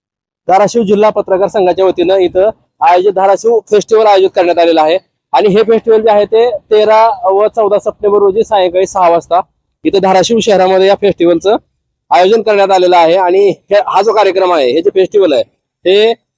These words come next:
धाराशिव जिल्हा मराठी पत्रकार संघाच्या वतीनं आयोजन करण्यात आलेलं आहे त्याचं. आणि, अ,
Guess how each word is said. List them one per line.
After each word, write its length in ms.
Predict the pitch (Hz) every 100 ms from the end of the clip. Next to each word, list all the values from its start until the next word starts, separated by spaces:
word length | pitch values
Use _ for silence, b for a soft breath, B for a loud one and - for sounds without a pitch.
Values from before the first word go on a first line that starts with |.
| _
धाराशिव 380 | 180 202 202 247
जिल्हा 400 | 196 208 214 233 208
मराठी 300 | 175 202 233
पत्रकार 400 | 220 208 208 214
संघाच्या 680 | - 202 190 196 190 208 220
वतीनं 520 | 190 185 208 214 190
आयोजन 400 | 160 175 190 190
करण्यात 280 | 175 160 147
आलेलं 180 | 139
आहे 60 | 135
त्याचं. 220 | 131 139 - _ _ -
आणि, 420 | 175 208 220 226 - _ _ _
अ, 240 | 175 165